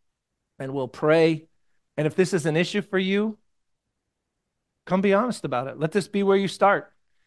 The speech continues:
Even if you're not willing to spill it all out, say, "You know what? This has touched my heart.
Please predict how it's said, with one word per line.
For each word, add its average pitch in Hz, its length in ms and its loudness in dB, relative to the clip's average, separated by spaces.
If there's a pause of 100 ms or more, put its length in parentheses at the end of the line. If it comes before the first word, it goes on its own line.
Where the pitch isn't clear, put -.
(140)
Even 208 220 4
if 220 100 0
you're 214 80 0
not 196 160 4
willing 190 280 0
to 160 60 -6
spill - 400 -4
it 185 80 2
all 175 220 2
out, 185 380 0
say, - 200 -4
"You 143 120 -2
know 143 140 -2
what? 170 280 -2 (100)
This 143 300 -8
has 131 100 -12
touched 147 320 -6
my 139 120 -6
heart. 143 320 -4